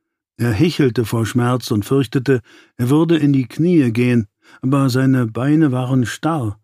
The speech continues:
völlig unbeweglich. Melvin schloss die Lider. Sie bewegten sich unendlich langsam. Stumm begann er zu zählen. Eins, zwei.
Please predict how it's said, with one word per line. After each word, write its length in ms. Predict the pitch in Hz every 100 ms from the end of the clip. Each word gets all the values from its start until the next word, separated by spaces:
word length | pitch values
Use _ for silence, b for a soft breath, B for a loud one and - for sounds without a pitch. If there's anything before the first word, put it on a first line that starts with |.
| _
völlig 480 | - 147 143 117 -
unbeweglich. 840 | 165 165 117 104 113 107 101 101 _ _ _ _ _ B B
Melvin 500 | 135 143 143 151 147
schloss 420 | - 135 135 -
die 140 | 110
Lider. 460 | 104 117 110 98 104 _ _ _
Sie 140 | - 117
bewegten 540 | 104 110 131 - 127
sich 340 | 113 120 - -
unendlich 800 | 131 123 131 139 120 123 117
langsam. 640 | 120 123 120 101 101 95 - _ _ b b
Stumm 400 | - 147 170 147
begann 340 | 120 120 135
er 180 | 117 110
zu 140 | 123
zählen. 600 | 107 - 127 113 107 92 _ _ _ _ -
Eins, 540 | 110 113 104 - - _ _ _ _ _ _ -
zwei. 540 | - 101 104 107 104